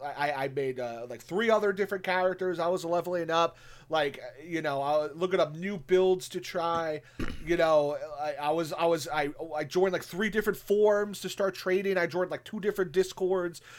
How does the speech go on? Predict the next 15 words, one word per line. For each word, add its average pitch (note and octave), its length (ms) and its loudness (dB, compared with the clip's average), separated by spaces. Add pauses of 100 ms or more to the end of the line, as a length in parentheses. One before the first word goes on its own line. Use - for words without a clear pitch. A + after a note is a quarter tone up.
(180)
to, E3+ 300 6
to, D#3+ 320 -2
to D#3+ 160 -8
look F#3+ 200 -2
for F3+ 120 -4
stuff - 320 -2
to C#3 100 -6
buy. F3 540 0 (340)
You E3+ 140 0
know, E3 400 6
like, D3+ 260 -4
I, F3 420 4 (640)
you F#3 120 -8
know, D3 180 -2
it, E3+ 200 -2